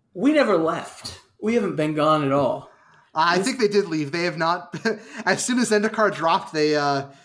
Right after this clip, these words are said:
Speaker 2: they got locked in the basement.
Speaker 1: That we're back.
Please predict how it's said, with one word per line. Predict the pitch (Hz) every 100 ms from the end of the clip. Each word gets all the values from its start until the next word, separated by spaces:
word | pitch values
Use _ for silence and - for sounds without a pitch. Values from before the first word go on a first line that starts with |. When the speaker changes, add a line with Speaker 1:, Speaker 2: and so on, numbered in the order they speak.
| _ -
Speaker 2:
they | 147 151
got | 170
locked | 160 165 170
in |
the | 151
basement. | 160 165 196 202 - _ _ _ _ _ -
Speaker 1:
That | 165 139
we're | 160 214
back. | 123 - -